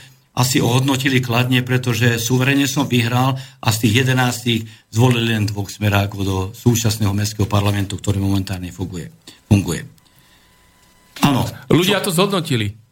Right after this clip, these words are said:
Speaker 1: Áno, jednoznačne. Ale čo chcem povedať? Mal som obrovské problémy. Predkladal som im isté návrhy, že ideme asfaltovať ulice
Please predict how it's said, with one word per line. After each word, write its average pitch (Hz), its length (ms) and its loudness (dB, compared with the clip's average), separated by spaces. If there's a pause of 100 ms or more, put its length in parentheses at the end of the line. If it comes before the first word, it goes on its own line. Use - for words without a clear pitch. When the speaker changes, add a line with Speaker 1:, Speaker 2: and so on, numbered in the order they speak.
(160)
Speaker 1:
Áno, 131 240 2
jednoznačne. 131 800 -2 (320)
Ale 156 320 0
čo 170 160 -2
chcem 139 160 0
povedať? 98 480 -6
Mal 143 160 2
som 165 160 -2
obrovské 160 480 2
problémy. 104 480 -2
Predkladal 143 640 0
som 143 160 2
im 135 160 4
isté 131 240 0
návrhy, 110 480 0
že 110 160 -2
ideme 127 240 2
asfaltovať 127 800 0
ulice 123 320 -2